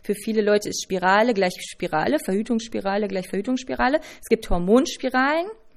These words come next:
die arbeiten halt wie die Pille. Und dann gibt es,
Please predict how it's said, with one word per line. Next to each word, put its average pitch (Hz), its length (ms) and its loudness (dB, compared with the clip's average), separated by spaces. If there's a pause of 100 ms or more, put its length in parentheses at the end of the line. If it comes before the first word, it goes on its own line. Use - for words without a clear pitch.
(200)
die - 100 -4
arbeiten 208 460 2
halt 185 200 -2
wie 196 80 -6
die 180 120 -8
Pille. 240 360 4 (280)
Und 220 160 2
dann 220 120 6
gibt 226 220 -2
es, 226 200 -4